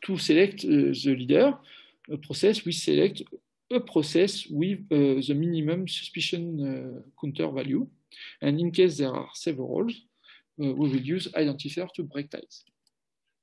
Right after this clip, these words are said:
To do this, every process maintains two maps. Uh, in the Helm stable map, uh, a process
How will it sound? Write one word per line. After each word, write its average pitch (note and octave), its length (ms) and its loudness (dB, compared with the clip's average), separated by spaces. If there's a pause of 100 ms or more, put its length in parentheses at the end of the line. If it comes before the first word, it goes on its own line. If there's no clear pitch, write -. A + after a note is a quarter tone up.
(300)
To D4+ 220 10
do G3 160 4
this, C4 640 4
every B3+ 300 4
process B3+ 640 0
maintains G3+ 600 0
two C4 120 4
maps. - 520 -2 (1040)
Uh, C#3+ 540 -4 (160)
in F#3 360 0
the D3 1080 2 (240)
Helm E3 360 2
stable D3+ 520 2
map, D3+ 300 -4 (300)
uh, D3 600 -2
a D3+ 60 -8
process G3+ 640 -4